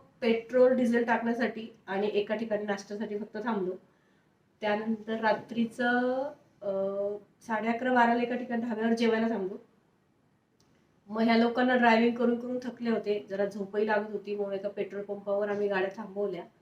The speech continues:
अ, ब-, बरेचसे छोटेसे, छोटे छोटे मुलं होते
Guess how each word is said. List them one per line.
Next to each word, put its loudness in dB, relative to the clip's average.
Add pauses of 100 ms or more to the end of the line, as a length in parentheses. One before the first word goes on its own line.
(640)
अ, -12 (380)
ब-, -8
बरेचसे 0
छोटेसे, 0
छोटे -8
छोटे -4
मुलं 2
होते -2